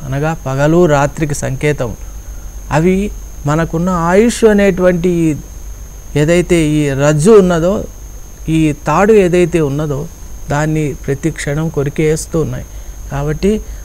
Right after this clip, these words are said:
అది ఎప్పుడైతే కొరికేస్తుందో కాలపురుషుడు సిద్ధంగా ఉన్నాడు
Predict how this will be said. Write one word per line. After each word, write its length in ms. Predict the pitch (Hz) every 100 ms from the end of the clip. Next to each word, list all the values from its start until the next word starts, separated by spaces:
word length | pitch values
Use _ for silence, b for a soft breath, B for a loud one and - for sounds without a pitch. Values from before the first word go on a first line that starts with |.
| B
అది 140 | 139
ఎప్పుడైతే 420 | 156 151 165 165 156
కొరికేస్తుందో 840 | 147 160 196 190 - 180 190 233
కాలపురుషుడు 800 | - 175 196 196 190 196 165 156
సిద్ధంగా 520 | - 156 165 202 233 220
ఉన్నాడు 400 | 202 190 165